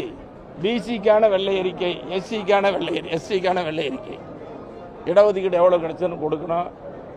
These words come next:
இதுதான் பேசணும், அனுமதி எல்லாம் மறுத்துட்டாங்க, வெளிநடப்பு செய்திருக்கிறோம்.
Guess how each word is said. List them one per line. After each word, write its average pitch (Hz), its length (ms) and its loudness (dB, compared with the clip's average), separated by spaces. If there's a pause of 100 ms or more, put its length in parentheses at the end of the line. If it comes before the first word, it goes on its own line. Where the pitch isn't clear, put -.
இதுதான் 175 420 0
பேசணும், 180 480 4 (220)
அனுமதி 185 380 -2
எல்லாம் 175 200 0
மறுத்துட்டாங்க, 165 480 -2 (300)
வெளிநடப்பு 165 460 -2 (100)
செய்திருக்கிறோம். 151 560 -2